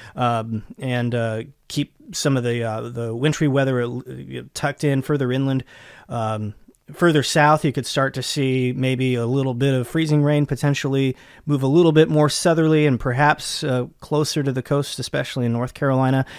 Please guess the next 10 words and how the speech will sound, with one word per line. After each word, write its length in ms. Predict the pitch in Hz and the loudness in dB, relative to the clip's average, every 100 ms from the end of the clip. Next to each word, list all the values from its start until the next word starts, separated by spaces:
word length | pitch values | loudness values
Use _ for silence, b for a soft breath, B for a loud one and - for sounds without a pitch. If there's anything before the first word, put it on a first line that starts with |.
| B B | B B
as 160 | 143 143 | 0 0
we 60 | |
kinda 200 | 143 175 | 2 2
saw 300 | - 170 160 | 4 4 4
in 80 | 135 | 4
that 140 | 123 | 0
European 440 | 127 135 - 147 131 | -2 -4 -2 -2 0
model 240 | 113 110 | 0 -2
there. 280 | 117 127 113 B B B B | 0 0 -2 B B B B
Um, 360 | 160 160 147 | 4 6 4